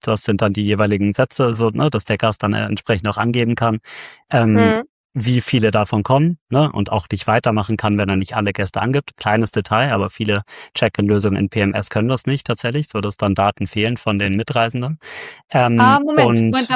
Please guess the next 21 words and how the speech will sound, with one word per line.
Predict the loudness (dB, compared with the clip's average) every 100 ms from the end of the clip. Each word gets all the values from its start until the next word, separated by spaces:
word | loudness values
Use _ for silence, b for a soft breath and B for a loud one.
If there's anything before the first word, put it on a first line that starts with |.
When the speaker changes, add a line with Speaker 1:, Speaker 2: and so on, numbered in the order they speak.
| -4
Speaker 2:
möchte | -6 -4
ich, |
Speaker 1:
genau. | -2 2
Speaker 2:
da | 2
möchte | 2 0
ich | -2
ganz | -2 0
kurz | -2
einhaken, | 0 0 2 0 0
weil | 0
das | 0
ist | 0
nämlich | 0 0
ein | 0
ganz | 0 -2 -4 -2
wichtiger | -2 -2 0 0
Punkt, | 0 0 0 0 0
dass | 0
Gäste | 0 0 0 2
häufig | 0 -2 0
mogeln | 2 4 4 4 4 0